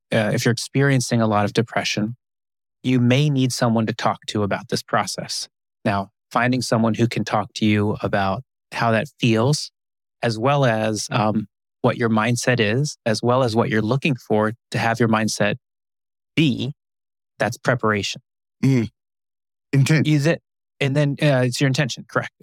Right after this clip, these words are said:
Speaker 1: And then if you would like to use a tool like a psychedelic, again, assuming that you're not, that you've checked the contraindications and that you've checked family history and things like that, and there's been discussion about the risks associated with psychedelics,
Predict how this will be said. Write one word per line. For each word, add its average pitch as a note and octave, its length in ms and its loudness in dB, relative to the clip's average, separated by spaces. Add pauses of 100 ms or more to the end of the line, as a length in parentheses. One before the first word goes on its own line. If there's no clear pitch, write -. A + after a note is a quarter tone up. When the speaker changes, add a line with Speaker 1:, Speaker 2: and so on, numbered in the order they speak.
Speaker 1:
And C3+ 180 4
then F3 420 0 (180)
if C#3 180 0
you C#3+ 60 2
would C3+ 120 2
like C#3 220 2
to E3 80 -4
use C3+ 300 0 (100)
a A#2+ 80 0 (100)
tool E3+ 640 0
like A#2 240 0
a D3 40 0
psychedelic, G#2+ 580 0 (100)
again, G#2+ 280 0
assuming A2 440 2
that G#2 120 0
you're G2+ 140 -2
not, G2+ 280 0 (400)
that - 140 0
you've G2+ 160 0
checked - 280 -2 (120)
the A2+ 100 2
contraindications G#2+ 1000 0
and G#2 120 2
that G2 100 0
you've - 120 -8
checked - 260 -4
family G#2 280 0
history A2 360 -2
and G2 100 -2
things - 180 -4
like A2+ 160 -2
that, A2 120 0
and A2 80 2
there's G2+ 140 0
been A2 120 0
discussion A#2 540 0
about G#2+ 280 0
the A#2 100 2
risks A2+ 560 0
associated B2+ 640 0
with B2 120 -4
psychedelics, A#2+ 800 -2